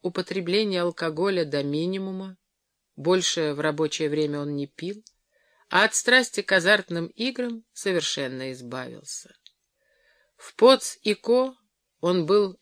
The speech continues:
молчаливым мистером Хайдом, но теперь он превратился в милого доктора Джекиля,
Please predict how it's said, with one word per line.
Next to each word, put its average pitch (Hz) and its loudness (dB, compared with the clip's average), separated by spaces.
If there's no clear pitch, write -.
молчаливым 175 -2
мистером 185 -4
Хайдом, 131 -4
но 170 2
теперь 262 0
он 220 2
превратился 190 -2
в 151 -2
милого 220 2
доктора 185 0
Джекиля, 147 -2